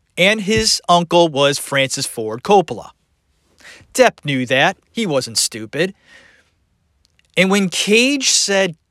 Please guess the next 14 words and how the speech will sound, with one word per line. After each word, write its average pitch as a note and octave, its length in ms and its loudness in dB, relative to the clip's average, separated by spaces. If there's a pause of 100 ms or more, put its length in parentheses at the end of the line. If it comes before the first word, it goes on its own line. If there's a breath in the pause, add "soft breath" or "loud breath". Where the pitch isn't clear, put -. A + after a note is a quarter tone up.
(180)
"Johnny, C#3 580 -4
I D#3 80 0
like E3 340 0
you. F#2+ 160 -20 (1600)
I E3+ 80 0
think G3+ 300 -4
that A3+ 80 -4
you G#3 140 -4
got F3 180 2
a E3 40 0
great D3 260 -2
personality. B2+ 720 -4
Try G#3+ 300 2
acting." D#3 540 -4